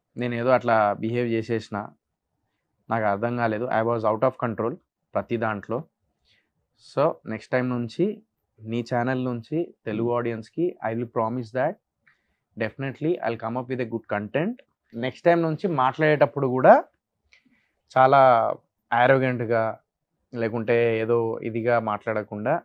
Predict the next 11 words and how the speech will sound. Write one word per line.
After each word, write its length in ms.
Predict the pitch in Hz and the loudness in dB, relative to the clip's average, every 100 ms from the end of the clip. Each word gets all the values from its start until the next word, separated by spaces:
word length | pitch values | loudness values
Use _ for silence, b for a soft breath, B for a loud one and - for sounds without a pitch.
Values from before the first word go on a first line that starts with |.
| _ _ _ _ _ 120 | _ _ _ _ _ -4
మంచిగా 520 | 131 156 180 165 - - | -2 2 6 6 4 -2
నిద్రపోయి, 680 | 120 117 131 139 131 120 160 - - | -10 0 4 6 4 4 2 0 -6
<laughs> 440 | 135 - 147 151 | -6 2 4 10
అది 160 | 147 143 | 10 10
కూడా 140 | 160 - | 4 8
చెప్తున్నా, 340 | 156 - 135 | 6 6 0
రెస్ట్ 240 | 113 123 - | 2 0 0
తీసుకోకుండా, 580 | 139 127 135 117 120 123 | 0 2 0 0 0 0
టెన్షన్ 400 | 131 127 143 127 | 0 -2 -2 0
టెన్షన్‌లో 420 | 127 - 127 120 | -2 -2 -4 -4
ఉండి, 340 | 117 117 113 | -4 -4 -6